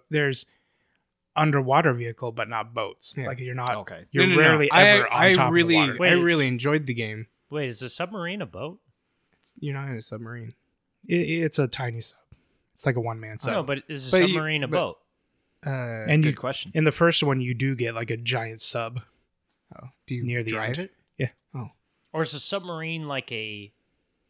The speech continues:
Speaker 4: f-, in the family of boats, but is, like, different?
Speaker 3: It's a
Speaker 4: Right.
Speaker 3: water, I guess
Speaker 2: It's a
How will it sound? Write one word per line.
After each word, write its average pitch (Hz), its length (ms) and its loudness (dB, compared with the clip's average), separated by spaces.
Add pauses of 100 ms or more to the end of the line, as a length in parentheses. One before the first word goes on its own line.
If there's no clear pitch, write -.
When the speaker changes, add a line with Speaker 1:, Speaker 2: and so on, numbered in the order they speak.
(400)
Speaker 4:
f-, - 180 -20
in 156 180 -6
the 131 80 -6
family 139 580 -2
of 98 140 -12
boats, 101 380 -10
but 104 180 -14
is, 98 160 -10
like, 92 140 -18 (100)
different? 92 520 -16
Speaker 3:
It's 151 200 -8
a 160 120 0
Speaker 4:
Right. 110 100 -6
Speaker 3:
water, 127 280 0
I 151 100 2
guess 185 300 0 (120)
Speaker 2:
It's - 180 -6
a 123 380 -2